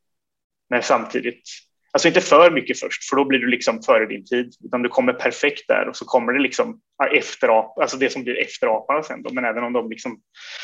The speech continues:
har jobbat på det samtidigt. Så det, det gjorde ju jäkligt mycket för,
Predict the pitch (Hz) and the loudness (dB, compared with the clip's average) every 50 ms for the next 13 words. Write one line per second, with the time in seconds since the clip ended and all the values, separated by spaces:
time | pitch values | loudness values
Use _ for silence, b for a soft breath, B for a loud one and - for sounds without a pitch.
0 | B B B - 123 120 113 110 - - - - 131 113 107 110 107 - - _ | B B B -2 -2 0 0 0 0 -2 -2 0 0 0 2 0 -4 -6 -12 _
1 | _ _ _ - - 123 113 110 107 - 123 117 117 127 131 - - - - - | _ _ _ -2 0 0 0 0 -2 -6 -4 -4 -4 -6 -8 -8 -14 -14 -10 -6
2 | - 147 139 151 151 151 143 - - 135 143 156 160 143 120 123 120 123 127 127 | -4 -2 2 4 6 6 6 4 2 2 4 4 4 4 2 0 2 2 2 2
3 | 127 127 131 131 131 160 143 - - 131 117 - 131 117 117 104 - | 2 0 -4 -4 -2 -4 -2 -2 -4 -4 0 0 2 2 2 0 -4